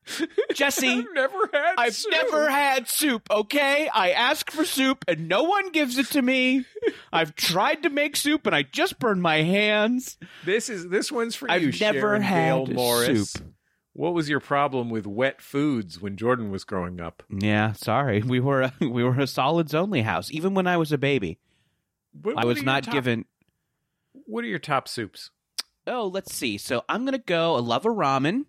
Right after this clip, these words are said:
Speaker 1: Mm-hmm. God,
Speaker 2: Uh,
Speaker 1: that is fucking good.
Speaker 2: Ramen is good, good as hell. Um, you know, I don't like the weird egg in there.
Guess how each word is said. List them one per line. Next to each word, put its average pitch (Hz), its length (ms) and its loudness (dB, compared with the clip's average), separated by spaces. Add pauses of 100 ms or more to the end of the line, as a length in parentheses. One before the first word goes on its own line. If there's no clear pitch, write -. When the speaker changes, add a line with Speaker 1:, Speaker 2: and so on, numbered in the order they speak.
(680)
Speaker 1:
Mm-hmm. 131 320 -10 (440)
God, - 40 -10
Speaker 2:
Uh, 113 200 2
Speaker 1:
that 180 160 -4
is 123 220 0
fucking 98 440 -8
good. 95 360 -6
Speaker 2:
Ramen 120 380 2
is 175 140 -2
good, 165 440 0
good 113 200 2
as 147 120 -2
hell. 135 520 2 (840)
Um, 107 880 2
you 240 160 0
know, 233 140 2
I 196 140 0
don't 226 240 0
like 175 200 0
the 156 120 2
weird 143 280 2
egg 90 220 0
in 82 140 -6
there. 71 280 -10